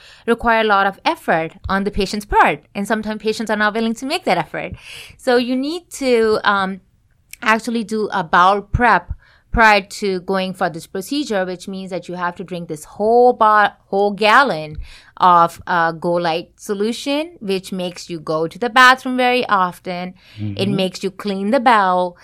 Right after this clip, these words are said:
Speaker 1: and till your bowel really empties up, uh, you need to keep drinking that till you are completely not passing any stool. It's just liquid that you're passing. Also, you need to stop eating a lot of fatty food.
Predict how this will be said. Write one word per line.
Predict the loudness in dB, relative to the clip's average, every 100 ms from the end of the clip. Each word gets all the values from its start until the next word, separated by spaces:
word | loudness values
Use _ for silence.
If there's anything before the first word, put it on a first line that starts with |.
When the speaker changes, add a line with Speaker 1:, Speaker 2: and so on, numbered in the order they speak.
| -20 _ -10
Speaker 1:
and | -6 -4 -4 -6 -10
till | -2 0 2
your | 0
bowel | 2 2 2 -4 _
really | -4 0 0 -2 -4
empties | -6 -6 -10 -10 -6
up, | -2 -2 -4 _ _ _ _
uh, | -6 -4
you | -6
need | -8 -10
to |
keep | -10 -12 -10
drinking | -10 -10 -12 -14
that | -12 -12 -12 -16 _
till | -6 -4 -4
you | -8 -10 -10 -6
are | -6
completely | -6 -10 -8 -10 -8 -6
not | -4 -4 -4
passing | -8 -8 -10 -14 -8
any | -4 -4 -6
stool. | -4 -4 -4
It's | -6 -10
just | -8 -8 -4
liquid | -4 -2 -4 -4
that | -6 -8
you're | -14
passing. | -4 -4 -4 -10 -18 -20 _ -20 -20 -20 -14 2
Also, | 4 4 2 -6
you | -4
need | -4 -4 -6
to |
stop | -8 0 2 2 -4
eating | -12 -8 -6 -6 -6
a |
lot | -4 -2 -4
of | -8
fatty | -4 -2 -2 -6
food. | -8 -4 -2 -4 -6 -10